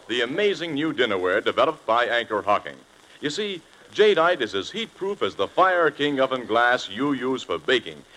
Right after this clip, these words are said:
and yet it has the delicate beauty of rare old Chinese porcelain. And Jadeite prices are incredibly low.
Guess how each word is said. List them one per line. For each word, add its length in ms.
and 180
yet 180
it 120
has 180
the 120
delicate 580
beauty 340
of 180
rare 460
old 440
Chinese 540
porcelain. 480
And 200
Jadeite 500
prices 440
are 160
incredibly 600
low. 400